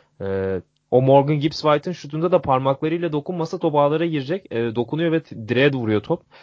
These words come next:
Ee, çok acayip bir maç oynadı. Yani geçen hafta biraz Le-, Bernd Leno'yu, e, eleştirir gibi yapmıştım ama, e, bu hafta gerçekten kredisini tekrar kazandı bende.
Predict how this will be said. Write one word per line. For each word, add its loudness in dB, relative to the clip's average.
Ee, 0
çok 4
acayip 2
bir -10
maç -6
oynadı. -8
Yani -4
geçen -4
hafta -2
biraz 0
Le-, 0
Bernd -4
Leno'yu, -2
e, -6
eleştirir -2
gibi -4
yapmıştım -2
ama, 2
e, -2
bu 4
hafta 2
gerçekten -2
kredisini -6
tekrar 0
kazandı 0
bende. -2